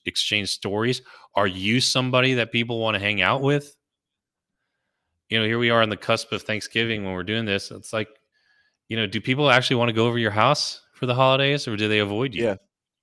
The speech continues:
Speaker 1: You know, and if you're going to say that you're gonna be a personal brand or a leader or a thought leader or an expert or an influencer,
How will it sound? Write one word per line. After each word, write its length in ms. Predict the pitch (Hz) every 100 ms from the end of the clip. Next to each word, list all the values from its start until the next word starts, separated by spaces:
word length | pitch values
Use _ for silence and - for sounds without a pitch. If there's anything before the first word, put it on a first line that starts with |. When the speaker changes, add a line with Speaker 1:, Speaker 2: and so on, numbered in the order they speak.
| _ _ _ _ _ _ _ -
Speaker 1:
You 120 | 104
know, 180 | 107 110 110
and 360 | 110 107 107 -
if 180 | 117 -
you're 100 | 120
going 300 | 107 127 156
to 160 | 147 123
say 440 | - - 131 143
that 140 | 117 107
you're 160 | 107
gonna 160 | 107 104
be 100 | 101
a 40 |
personal 440 | 98 120 110 120 110
brand 420 | 101 95 95 95
or 120 | 90
a 40 | 82
leader 420 | 98 104 104 101
or 100 | 85
a 40 |
thought 300 | - 104 104
leader 300 | 104 101 95
or 20 |
an 100 | 82
expert 380 | 90 - - 95
or 60 | 87
an 60 | 78
influencer, 580 | 98 - 101 - 92